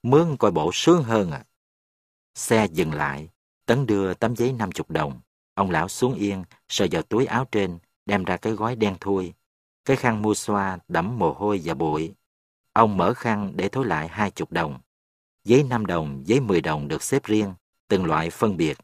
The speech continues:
Ông lão đếm từng tấm. Tấn nói nhanh: "À, được rồi, ông cứ lấy hết, cảm ơn ông, khỏi thối tiền." "Ở đâu được thầy?"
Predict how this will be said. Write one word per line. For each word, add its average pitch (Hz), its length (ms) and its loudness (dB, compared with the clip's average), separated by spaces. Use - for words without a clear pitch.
Ông 101 180 4
lão 80 280 -2
đếm 123 220 0
từng 78 280 -2
tấm. 113 380 -4
Tấn 120 220 0
nói 123 120 -2
nhanh: 98 280 -6
"À, 104 160 0
được 95 220 4
rồi, 92 380 6
ông 107 140 -2
cứ 127 100 6
lấy 139 140 6
hết, 143 280 4
cảm 117 200 4
ơn 113 100 4
ông, 110 200 4
khỏi 95 220 6
thối 151 180 6
tiền." 95 280 4
"Ở 117 140 8
đâu 127 220 10
được 104 260 8
thầy?" 101 400 4